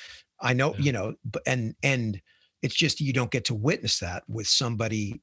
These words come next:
Speaker 1: who has also written fucking Penny Lane.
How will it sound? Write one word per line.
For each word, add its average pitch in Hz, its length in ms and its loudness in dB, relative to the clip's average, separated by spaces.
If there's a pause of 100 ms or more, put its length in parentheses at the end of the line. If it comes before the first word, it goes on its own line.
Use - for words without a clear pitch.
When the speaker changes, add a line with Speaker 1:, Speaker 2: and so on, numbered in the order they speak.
(140)
Speaker 1:
who 110 440 -2
has 101 220 -4
also 104 340 0
written 95 440 -8
fucking 92 420 -8 (100)
Penny 110 240 -2
Lane. 101 400 -4